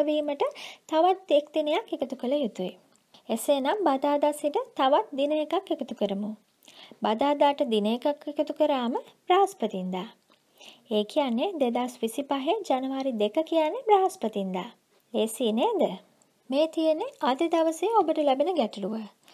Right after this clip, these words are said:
මේ වීඩියෝ පාඩමෙන් ලබාගත් දැනුම ආශ්‍රයෙන් මේ ගැටලුව විසඳලා පිළිතුර වීඩියෝවට පහළින් තියෙන කමෙන්ට් සෙක්ෂන් එකේ සඳහන් කරන්න.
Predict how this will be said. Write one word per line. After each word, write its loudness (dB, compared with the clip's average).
මේ 6
වීඩියෝ 0
පාඩමෙන් 0
ලබාගත් -4
දැනුම -2
ආශ්‍රයෙන් -2
මේ 0
ගැටලුව 2
විසඳලා 0
පිළිතුර 0
වීඩියෝවට -2
පහළින් -2
තියෙන -4
කමෙන්ට් -6
සෙක්ෂන් -6
එකේ -4
සඳහන් -2
කරන්න. -6